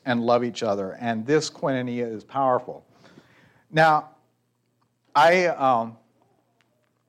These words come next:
like I said, I don't know whether this is truly the best way of describing it or not, but to me it was eye, eye-opening at least, and I don't believe it takes away from anything in this passage to think about it in this way. And so I'd like for you to, to challenge you a little bit along that way,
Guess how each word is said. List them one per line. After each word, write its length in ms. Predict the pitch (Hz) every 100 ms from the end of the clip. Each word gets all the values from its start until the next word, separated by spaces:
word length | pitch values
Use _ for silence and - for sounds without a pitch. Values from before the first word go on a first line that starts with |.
| _ 143
like 180 | 156 160
I 40 |
said, 180 | - 190 156
I 140 | 202
don't 200 | 233 185
know 160 | 170 160
whether 300 | 170 156 139
this 260 | 151 143
is 300 | 135 120 - _
truly 880 | - - 180 185 180 160 147 143 160 139
the 100 | 135
best 420 | 120 143 156 160
way 160 | 156 147
of 100 | 135
describing 680 | 127 - - 120 127 131 139
it 80 | 131
or 100 | 123
not, 240 | 131 139
but 140 | 143
to 100 | 139
me 240 | 160 180 214
it 80 | 190
was 220 | 147 135 -
eye, 220 | 117 156 - -
eye-opening 680 | 135 156 170 160 147 147 143
at 100 | 131
least, 280 | 135 131 156
and 140 | 147
I 80 | 156
don't 180 | 160 147
believe 300 | 143 143 139
it 200 | 135 -
takes 380 | 175 175 -
away 420 | 147 127 127 143 131
from 180 | 147
anything 360 | 127 131 135 139
in 60 | 117
this 160 | 117
passage 540 | - 151 135 131 147 -
to 100 | 117 -
think 200 | 165 160
about 320 | 123 113 101
it 100 | 104 - - - _ -
in 80 | 143
this 180 | 135 139
way. 200 | 127 117
And 100 | 110
so 80 |
I'd 80 | 147
like 240 | 156 131 -
for 80 |
you 120 | 143 131
to, 200 | 127 131
to 180 | -
challenge 480 | 127 - 151 151 143
you 80 | 131
a 20 |
little 120 | 127
bit 180 | 123 127
along 320 | 120 123 120
that 220 | 120 110 117
way, 400 | 180 147 135